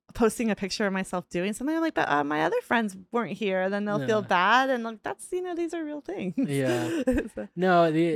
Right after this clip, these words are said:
Speaker 2: it's definitely, there's definitely a lot to, uh, to talk about there. The one thing I think is funny is that I, t-,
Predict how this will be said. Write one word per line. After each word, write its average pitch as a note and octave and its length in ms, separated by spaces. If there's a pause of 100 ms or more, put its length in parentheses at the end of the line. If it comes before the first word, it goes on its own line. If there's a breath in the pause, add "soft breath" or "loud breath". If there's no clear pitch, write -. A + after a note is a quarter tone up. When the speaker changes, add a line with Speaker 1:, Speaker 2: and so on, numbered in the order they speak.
Speaker 2:
it's F#3+ 180
definitely, C3 500
there's D3 340
definitely C3 380
a A#2 80
lot A#2 300
to, A2+ 340
uh, A2 300 (180)
to - 100
talk A#2 220
about A2+ 220
there. A#2 160 (340 loud breath)
The D#3 160
one D#3+ 240
thing D#3 240
I C#3 60
think C3+ 240
is B2+ 120
funny B2+ 380
is B2 220
that A#2+ 360
I, B2 380
t-, - 80